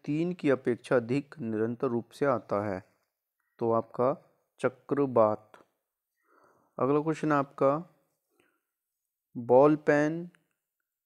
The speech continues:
किस सिद्धांत पर काम करता है? यह आपका गुरुत्वीय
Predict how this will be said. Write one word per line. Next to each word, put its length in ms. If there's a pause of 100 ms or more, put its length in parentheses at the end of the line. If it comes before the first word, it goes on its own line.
(120)
किस 280 (120)
सिद्धांत 480 (180)
पर 160
काम 340
करता 380
है? 240 (640)
यह 180
आपका 460 (440)
गुरुत्वीय 1200